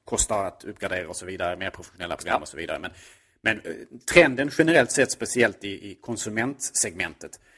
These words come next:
Speaker 1: det är ju att man tar inte betalt för mjukvara längre i, i allt större utsträckning. Och det är någonting som drabbar exempelvis Microsoft väldigt hårt. Och det är därför Microsoft har försökt, eh, e-, expandera till att vara ett hårdvaru-,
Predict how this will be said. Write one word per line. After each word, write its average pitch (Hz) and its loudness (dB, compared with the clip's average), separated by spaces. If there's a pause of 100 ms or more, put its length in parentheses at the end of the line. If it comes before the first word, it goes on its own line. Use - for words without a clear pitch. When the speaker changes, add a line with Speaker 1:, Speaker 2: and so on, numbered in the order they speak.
(240)
Speaker 1:
det 113 6
är 117 8
ju 95 -2
att 92 0
man 95 -8
tar 110 4
inte 95 -10
betalt 87 -4
för 90 -18
mjukvara 92 -2
längre - -12
i, - -20
i - -4
allt 92 -2
större 85 -4
utsträckning. - -10
Och 95 -10
det 107 0
är 131 6
någonting 127 0
som 104 -6
drabbar 120 6
exempelvis 101 -6
Microsoft - -2 (520)
väldigt 107 2
hårt. 147 0 (140)
Och - -20
det 90 -12
är - -16
därför 92 -2
Microsoft 95 -8
har 92 -14
försökt, - -8 (440)
eh, 82 -14
e-, - -16 (120)
expandera 107 4
till 98 -8
att 90 -4
vara 95 0
ett 92 -4
hårdvaru-, 98 -2